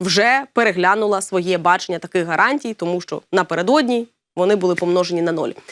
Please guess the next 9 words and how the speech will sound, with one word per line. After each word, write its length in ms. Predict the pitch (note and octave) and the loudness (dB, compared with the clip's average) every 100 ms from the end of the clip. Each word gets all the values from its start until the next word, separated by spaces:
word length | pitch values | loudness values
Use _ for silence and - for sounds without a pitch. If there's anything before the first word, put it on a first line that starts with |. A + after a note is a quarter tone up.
| - _ - | -20 _ -2
через 300 | C#4+ C#4+ A#3 | 2 2 2
невпевненість 760 | A3+ - A#3 G3 D#3+ D#3 D#3 | 0 2 0 0 -2 -6 -6
в 40 | F3 | -2
гарантіях 420 | F3 A3 A3 E3+ | 0 0 -2 -6
безпеки 480 | E3 - F#3 G3 D#3+ | -6 -2 -2 -2 -4
від 160 | E3 | -8
союзників. 560 | - E3 C#3+ - - - _ _ _ _ _ _ | -6 -8 -8 -10 -14 -18 _ _ _ _ _ _
Через 300 | - E4 D#4 | 2 4 2
побоювання, 760 | - A#3+ G3 E3+ D#3+ F3 F#3 | 0 0 2 2 0 -6 -8